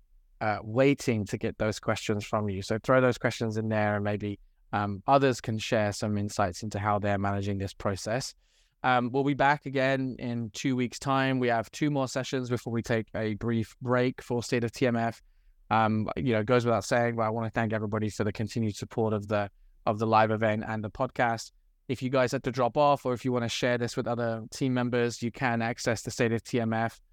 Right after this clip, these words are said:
Um, a week after the, the live event will be available on YouTube, on Spotify, um, you know, anywhere that you listen to podcasts, you can listen to that on your commute while you're at work or whatever it might be, or on the beach, Donatella, right? On vacation.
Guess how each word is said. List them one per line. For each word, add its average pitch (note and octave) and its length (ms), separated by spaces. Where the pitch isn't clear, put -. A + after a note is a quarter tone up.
Um, G#2+ 540
a A#2 60
week B2+ 260
after A#2+ 380
the, A2+ 280
the A2+ 60
live A2 240
event A2 320
will G#2+ 120
be A2 140
available G#2+ 480
on G#2 160
YouTube, B2 540
on G2+ 120
Spotify, A2 680
um, G#2 480
you A#2 100
know, G2+ 80
anywhere A#2 460
that G#2 140
you G#2 460
listen G#2+ 360
to G#2 200
podcasts, A#2+ 560
you A2 80
can G2+ 160
listen G#2 240
to - 80
that G#2 100
on G#2 100
your G2 120
commute A2 480
while G#2 180
you're G2 140
at G2 100
work G#2 380
or G2+ 180
whatever G2 420
it - 200
might F#2 220
be, C#3 320
or A2 120
on G#2+ 100
the G#2 80
beach, A#2 260
Donatella, C3 540
right? D3 260
On A2 220
vacation. A#2 640